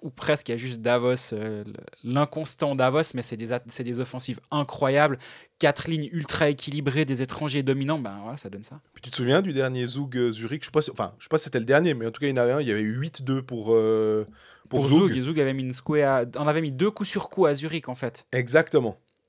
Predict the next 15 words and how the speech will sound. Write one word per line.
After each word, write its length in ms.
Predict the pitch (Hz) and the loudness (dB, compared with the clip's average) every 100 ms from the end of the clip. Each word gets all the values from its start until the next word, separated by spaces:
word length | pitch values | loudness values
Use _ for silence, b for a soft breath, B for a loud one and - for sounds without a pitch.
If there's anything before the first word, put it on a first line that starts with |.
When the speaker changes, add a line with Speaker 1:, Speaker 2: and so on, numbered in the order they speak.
| _ | _
Speaker 2:
Euh, 420 | 117 117 117 117 117 | 0 4 4 4 2
et 140 | 120 | 0
puis, 200 | 120 127 | -2 2
euh, 180 | 117 107 | 4 4
McLeod, 560 | 110 127 139 135 135 131 | 2 0 2 4 4 4
à 40 | |
l'époque, 360 | 113 110 117 - | 0 0 -4 -4
jouait 200 | 113 117 | -4 -2
encore, 500 | 107 107 117 110 104 | -2 0 0 0 -2
euh, 260 | 98 101 98 | -6 -6 -8
avant 180 | 104 | -10
qu'il 200 | 101 104 | -12 -14
reparte 300 | - 117 - | -8 -8 -8
pour 180 | - 110 | -14 -6
la 280 | 104 101 | -4 -4